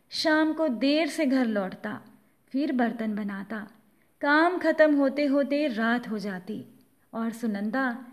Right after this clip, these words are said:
दिन में बर्तन सुखाती और पकाती। इस तरह से दोनों थक कर चूर हो जाते थे। अब सोहन ना बांसुरी बजाता, ना ही सुनंदा खुशी के गीत गाती, क्योंकि उन दोनों को फुर्सत ही नहीं थी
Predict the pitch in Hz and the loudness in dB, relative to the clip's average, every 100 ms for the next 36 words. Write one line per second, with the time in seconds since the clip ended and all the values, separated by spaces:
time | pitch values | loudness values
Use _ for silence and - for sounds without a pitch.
0 | - _ 233 214 320 359 349 262 254 240 | -20 _ -4 0 0 2 2 4 4 4
1 | 294 311 302 262 233 226 233 277 262 214 | 2 2 0 -2 0 -2 0 0 0 -2
2 | 196 190 196 269 247 - - - _ _ | -6 -8 -4 -4 -4 -8 -18 -20 _ _
3 | 339 370 370 330 320 330 339 247 208 277 | 0 0 2 2 2 2 0 -2 0 2
4 | 311 277 214 - - - _ _ 320 370 | 4 2 0 -8 -18 -20 _ _ -4 -4
5 | - 339 339 339 311 277 226 226 208 185 | 2 2 2 0 2 4 2 0 -4 -6
6 | 202 196 208 240 - _ _ _ - 220 | -8 -8 -10 -10 -18 _ _ _ -12 -10
7 | - 240 226 240 247 220 208 214 202 233 | -6 -2 0 4 4 4 0 -2 -4 -2
8 | 233 220 202 190 190 285 262 233 - - | -2 -2 -4 -6 -4 0 0 -4 -14 -20
9 | _ - 262 285 311 359 - 269 220 208 | _ 0 2 4 4 2 2 2 2 0
10 | 269 262 226 - - _ - 339 370 370 | 0 -2 -4 -14 -20 _ -4 0 2 2
11 | 302 220 233 233 226 196 185 214 208 - | 2 0 0 -2 -4 -6 -8 -10 -10 -12
12 | - _ _ _ 320 339 330 392 370 320 | -18 _ _ _ -4 -2 -2 -2 2 4
13 | 311 330 349 254 220 - 233 240 330 330 | 4 2 0 -2 -4 -2 -4 -2 0 2
14 | 311 302 294 277 - - | 2 2 -2 -4 -8 -18